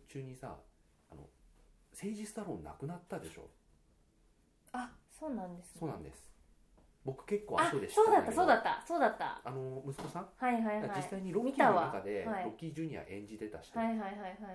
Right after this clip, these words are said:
Speaker 1: で、実の息子なんだけど。
Speaker 2: はい。そうだ。
Speaker 1: デイライトの時にも、
Speaker 2: はい。
Speaker 1: 全然関係ない役だけど、
Speaker 2: うん。
Speaker 1: 息子出してて。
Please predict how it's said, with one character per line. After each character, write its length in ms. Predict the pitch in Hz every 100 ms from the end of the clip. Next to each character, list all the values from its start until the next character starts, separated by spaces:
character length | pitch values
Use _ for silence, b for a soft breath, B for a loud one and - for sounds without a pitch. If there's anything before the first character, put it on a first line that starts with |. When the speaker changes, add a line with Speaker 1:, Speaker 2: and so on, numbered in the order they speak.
| - -
Speaker 1:
で、 100 | 139
実 260 | 131 -
の 60 | 92
息 100 | 82
子 120 | - 98
な 100 | 95
ん 60 |
だ 60 | 107
け 60 | 98
ど。 80 | 85
Speaker 2:
は 60 |
い。 40 | - - b b b b b b -
そ 220 | - 339
う 40 | 285
だ。 260 | 254 233
Speaker 1:
デ 180 | 220 185
イ 20 | 202
ラ 100 | 196
イ 80 |
ト 100 | 165
の 120 | 98 82
時 240 | 101 127
に 100 | 98
も、 200 | 131 180
Speaker 2:
は 200 | 226 214
い。 200 | 190 - - _ -
Speaker 1:
全 160 | 123
然 100 | 131
関 140 | 131 135
係 120 | 151
な 60 | 160
い 60 |
役 200 | 147 -
だ 80 | 175
け 100 | 196
ど、 80 | 226
Speaker 2:
う 40 |
ん。 20 | 202
Speaker 1:
息 180 | 190
子 100 | 185
出 160 | 202 -
し 80 | -
て 60 | -
て。 240 | 80